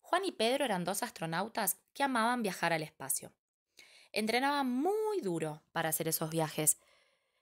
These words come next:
En uno de esos viajes, la nave se rompió y tuvieron que aterrizar en un planeta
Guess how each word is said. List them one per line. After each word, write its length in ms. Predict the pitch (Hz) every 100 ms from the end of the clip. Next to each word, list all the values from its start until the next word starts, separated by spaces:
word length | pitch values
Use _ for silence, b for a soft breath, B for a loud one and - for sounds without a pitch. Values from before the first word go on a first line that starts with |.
| _
En 160 | - 165
uno 140 | 170
de 60 | 185
esos 200 | 208 294
viajes, 540 | 294 262 - 220 262 - _ _ -
la 100 | 294
nave 480 | 262 254 262 302 -
se 200 | - -
rompió 420 | 294 214 175 156 156 _ _ _ - _ _ _
y 100 | -
tuvieron 460 | - 294 262 240 254
que 80 | 254
aterrizar 500 | 233 226 233 - 202
en 140 | 208
un 120 | 185
planeta 560 | 190 202 175 165 180 175